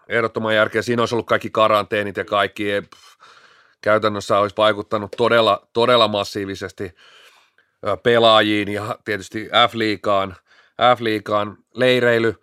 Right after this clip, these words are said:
Täytyy muistaa, että leiri olisi ensinnäkin jouduttu, jouduttu pitämään pelkästään kotimaisilla pelaajilla, eli sieltä olisi puuttunut, puuttunut nämä Sveitsin vahvistukset muun muassa, eli,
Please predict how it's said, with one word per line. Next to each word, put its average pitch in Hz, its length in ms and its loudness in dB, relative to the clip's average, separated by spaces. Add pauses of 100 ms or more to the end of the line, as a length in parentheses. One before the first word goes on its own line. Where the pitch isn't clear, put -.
(520)
Täytyy 123 180 -4
muistaa, 131 380 -2
että 104 120 -8 (840)
leiri 117 280 2
olisi 107 160 0
ensinnäkin 117 360 -4
jouduttu, 120 400 -2 (840)
jouduttu 120 540 -6 (1000)
pitämään 120 480 2
pelkästään 123 540 0
kotimaisilla 107 680 -4
pelaajilla, 92 580 -4
eli 95 140 -12
sieltä 95 220 -12
olisi 104 160 -12
puuttunut, 107 440 -10 (460)
puuttunut 131 420 -2
nämä 120 160 0
Sveitsin 120 420 0
vahvistukset 104 680 -4
muun 107 240 -4
muassa, 92 400 -8
eli, 92 200 -8